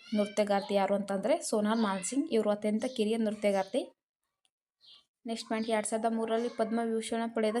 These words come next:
ಕಿರಿಯ ಪುರಸ್ಕೃತರು. So ಇವರಿಗೆ ಎರಡು ಸಾರಿ ನೀಡಲಾಗಿದೆ. ನೆಕ್ಸ್ಟ್ ಪಾಯಿಂಟ್, ನವೆಂಬರ್ ಎರಡು ಸಾವಿರದ ಹತ್ತೊಂಬತ್ತರಲ್ಲಿ ಸೋನಾಲ್ ಮಾನ್ಸಿಂಗ್ ಅವರು ಜೀವಮಾನ ಸಾಧನೆ ಪ್ರಶಸ್ತಿಯೊಂದಿಗೆ ಗೌರವಿಸಿದರು. So, ಇವರಿಗೆ ಜೀವಮಾನ ಸಾಧನೆ ಪ್ರಶಸ್ತಿ ಕೂಡ ನೀಡಲಾಗಿದೆ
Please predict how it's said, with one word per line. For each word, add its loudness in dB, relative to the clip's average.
ಕಿರಿಯ 2
ಪುರಸ್ಕೃತರು. 0
So 0
ಇವರಿಗೆ 0
ಎರಡು 2
ಸಾರಿ -2
ನೀಡಲಾಗಿದೆ. 0
ನೆಕ್ಸ್ಟ್ -2
ಪಾಯಿಂಟ್, 0
ನವೆಂಬರ್ 2
ಎರಡು 2
ಸಾವಿರದ 0
ಹತ್ತೊಂಬತ್ತರಲ್ಲಿ 0
ಸೋನಾಲ್ 0
ಮಾನ್ಸಿಂಗ್ -2
ಅವರು 2
ಜೀವಮಾನ 2
ಸಾಧನೆ 0
ಪ್ರಶಸ್ತಿಯೊಂದಿಗೆ -2
ಗೌರವಿಸಿದರು. 4
So, 0
ಇವರಿಗೆ 2
ಜೀವಮಾನ 0
ಸಾಧನೆ 2
ಪ್ರಶಸ್ತಿ -6
ಕೂಡ -4
ನೀಡಲಾಗಿದೆ 0